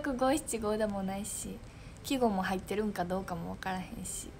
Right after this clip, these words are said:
<laughs> 五七五でもなんでもない。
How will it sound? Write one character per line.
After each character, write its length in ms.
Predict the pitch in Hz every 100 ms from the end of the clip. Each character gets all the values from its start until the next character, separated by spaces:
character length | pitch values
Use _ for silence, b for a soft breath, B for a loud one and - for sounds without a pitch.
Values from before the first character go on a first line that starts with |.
| - B B B B B -
<laughs> 4000 | 226 226 - - - - - - - - - - - - - - - - - - - - - - - - - - - - - - - - - - - 415 - 349 277 294 - 320 - - - - - - - - - - -
五 100 | 254
七 280 | 311 330 -
五 180 | 226 226
で 100 | 233
も 160 | 214 202
な 140 | 214
ん 100 | 226
で 80 | 262
も 100 |
な 40 |
い。 40 | 247